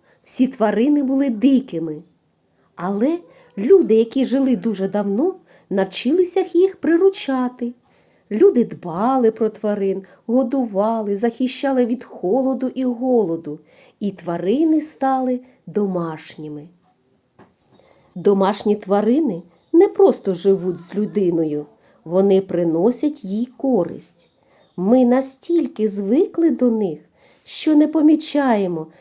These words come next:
скільки цікавого пов'язано з ними. Тепер ти будеш знати більше про них.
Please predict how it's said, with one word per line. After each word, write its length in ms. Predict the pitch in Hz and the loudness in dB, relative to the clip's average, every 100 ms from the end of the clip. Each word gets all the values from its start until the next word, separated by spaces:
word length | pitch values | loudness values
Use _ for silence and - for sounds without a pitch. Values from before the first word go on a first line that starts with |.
| _ | _
скільки 760 | - - - 220 262 339 - 302 | -6 -6 -4 -2 0 0 0 -2
цікавого 880 | - 294 302 294 285 247 185 185 180 | -2 -4 -2 -2 0 0 -2 -4 -4
пов'язано 800 | 214 202 190 196 185 185 185 214 | -4 -4 -2 -2 -2 -4 -2 -4
з 100 | 208 | -2
ними. 500 | 220 214 170 151 165 _ _ _ _ _ _ _ _ _ | 2 2 0 -6 -12 _ _ _ _ _ _ _ _ _
Тепер 460 | - 208 - 285 440 - _ _ _ _ | -2 -2 0 -2 -2 -8 _ _ _ _
ти 120 | 226 | -6
будеш 400 | 214 208 269 269 | -4 -4 -4 -6
знати 380 | 190 220 247 285 | -2 -2 -2 -2
більше 460 | 247 220 196 - 202 | -2 -2 -4 -6 -6
про 200 | - 208 | -4 -2
них. 400 | 208 196 - | -2 -4 -12